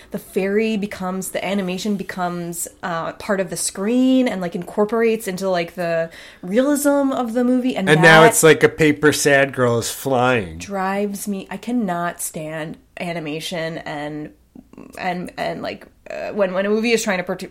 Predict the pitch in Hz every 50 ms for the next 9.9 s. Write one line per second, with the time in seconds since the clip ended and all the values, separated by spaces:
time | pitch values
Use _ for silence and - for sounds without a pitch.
0 | - - 113 - 185 170 - - - - - 214 214 208 214 220 214 208 196 208
1 | 202 214 202 185 - - - 185 170 180 175 - 175 185 175 170 165 - 180 -
2 | 196 180 180 180 180 180 147 160 165 175 165 170 175 180 190 185 190 170 170 175
3 | 180 175 170 - - 156 160 170 170 170 - 170 165 170 - - - - - _
4 | 180 180 175 175 175 170 165 156 170 170 - 214 196 - 214 214 214 - 185 -
5 | - - 190 156 165 180 190 196 190 - - 208 220 233 233 233 208 202 170 -
6 | _ - 226 247 247 - - 277 254 254 - - 226 208 196 175 196 190 180 175
7 | 180 180 180 - - - - _ - 202 202 180 180 190 202 208 208 202 190 170
8 | - 175 170 170 - 175 165 160 160 160 165 160 - _ _ _ - 208 180 -
9 | - - 247 208 254 - - - - _ - 185 196 180 214 220 -